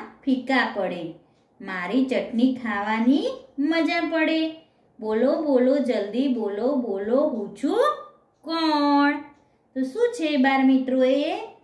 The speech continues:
તો એને કહેવાય લસણ. હવે બીજો કોયડો, ધાણાનું એક સ્વરૂપ છું, સુગંધ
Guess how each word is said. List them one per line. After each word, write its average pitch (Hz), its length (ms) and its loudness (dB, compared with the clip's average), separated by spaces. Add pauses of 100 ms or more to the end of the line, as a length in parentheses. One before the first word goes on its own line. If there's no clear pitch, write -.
તો 220 80 -12
એને 214 460 -8
કહેવાય 196 640 -2 (520)
લસણ. 226 920 0 (880)
હવે 262 220 0
બીજો 339 380 0
કોયડો, 214 500 2 (1400)
ધાણાનું 285 1000 0
એક 339 240 -6
સ્વરૂપ 294 580 0 (140)
છું, 294 540 0 (1000)
સુગંધ 277 560 0